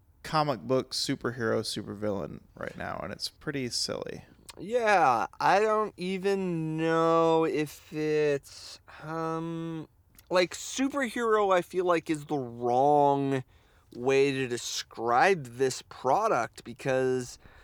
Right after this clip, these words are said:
Speaker 1: I mean, in a vague sense of, or a broad sense of, like, here's a villain, here's a hero,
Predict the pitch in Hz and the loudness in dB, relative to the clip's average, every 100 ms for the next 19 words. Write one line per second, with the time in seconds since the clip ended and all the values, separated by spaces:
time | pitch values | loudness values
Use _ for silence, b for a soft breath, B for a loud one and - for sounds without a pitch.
0 | b - 240 269 269 208 143 156 147 - | b 2 4 4 0 2 4 4 4 0
1 | 156 - 127 113 - - 147 147 139 127 | 0 0 -4 -4 -16 2 6 8 6 6
2 | 131 127 131 - 127 107 123 113 110 107 | 6 6 4 2 0 0 -4 0 0 0
3 | - - _ _ _ _ - 127 123 113 | -4 -20 _ _ _ _ -4 -2 -2 -2
4 | 107 110 113 123 113 113 117 104 104 104 | 0 -2 -4 -4 -4 -6 -4 -2 0 -2